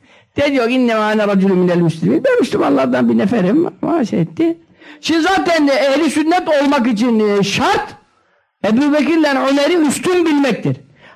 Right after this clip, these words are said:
Ama Hazreti Osman'la Hazreti Ali Efendimiz arasındaki ehli sünnette ne diyor? Eftaliyet sıralamaya göredir. Yani kime nasip olduysa sıralama, üstünlük o derecededir. Ama ve lakin Hazreti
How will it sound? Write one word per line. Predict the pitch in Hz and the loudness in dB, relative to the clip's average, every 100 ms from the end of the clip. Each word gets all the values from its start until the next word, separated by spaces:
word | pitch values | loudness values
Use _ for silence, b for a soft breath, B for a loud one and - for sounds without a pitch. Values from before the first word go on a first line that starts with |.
| - | -4
Ama | 226 240 | -2 0
Hazreti | 254 294 | 0 0
Osman'la | 294 302 359 339 | 0 0 0 2
Hazreti | 302 262 | 0 0
Ali | 294 339 | 0 0
Efendimiz | 359 311 277 254 | 0 0 2 2
arasındaki | 247 240 208 220 214 190 285 415 - B B - | 2 0 0 0 0 -2 -2 -2 -4 B B -2
ehli | 262 277 | 0 0
sünnette | 240 269 262 247 262 | 0 0 0 0 0
ne | 285 247 | 2 2
diyor? | 277 370 359 - b b _ | 2 0 -4 -14 b b _
Eftaliyet | - 254 247 294 294 302 359 359 | -4 -2 -2 0 0 2 0 -4
sıralamaya | - 320 320 320 320 330 | -4 0 0 2 2 2
göredir. | 277 233 202 165 135 - - _ | 2 2 0 0 -4 -8 -20 _
Yani | 175 190 175 151 - - | -2 0 -2 -4 -8 -14
kime | - 269 294 | -4 0 2
nasip | 269 262 233 | 0 0 2
olduysa | 233 220 208 254 | 2 0 0 -2
sıralama, | - 208 208 214 254 370 392 B B _ | -2 -2 0 0 0 0 -2 B B _
üstünlük | 262 254 285 320 359 359 | -4 0 0 0 0 0
o | |
derecededir. | 320 247 202 202 190 175 175 - | 0 0 0 0 0 -2 -4 -4
Ama | 381 466 370 262 | -2 0 0 0
ve | 214 | 0
lakin | 196 165 170 147 131 B B B | 0 -2 -4 -6 -6 B B B
Hazreti | - 233 277 | -6 -2 0